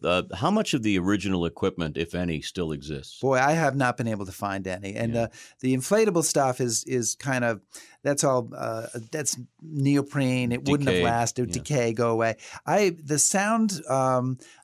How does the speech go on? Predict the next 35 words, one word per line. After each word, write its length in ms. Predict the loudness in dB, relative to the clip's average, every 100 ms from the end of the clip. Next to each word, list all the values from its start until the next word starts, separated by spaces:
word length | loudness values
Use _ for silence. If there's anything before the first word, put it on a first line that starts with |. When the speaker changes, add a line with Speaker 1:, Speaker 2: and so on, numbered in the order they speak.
| _
Speaker 2:
there 220 | -4 -2 0
probably 340 | 0 2 2
are 80 | 2
fragments 520 | 2 2 4 2 2
of 100 | 0
the 80 | 0
sound 320 | 0 2 2
system 340 | 2 0 0 0
still 300 | 0 2 2
around, 300 | 2 2 2
and 80 |
maybe 180 | 0 0
some 240 | 0 2 0
of 60 |
the 80 | 0
sound 280 | 0 2 0
effects 380 | 0 0 0 0
records 440 | 0 2 0 0
that 180 | -2 0
they 100 | -2
originally 560 | -2 -4 -2 0 0
Speaker 1:
Mm. 40 | 0
Speaker 2:
recorded, 500 | -4 -2 0 0 0
but 100 | 0
I 80 | 0
haven't 200 | 0 0
been 100 | 0
able 220 | 0 -2
to 100 | -8
find 340 | -4 -2 0
them 140 | -2 -4
yet. 380 | -6 -6 -8 -4
Speaker 1:
But 300 | -2 -2 -2
somewhere, 680 | -6 0 2 4 6 4 4
somehow, 720 | 2 2 4 2 2 2 0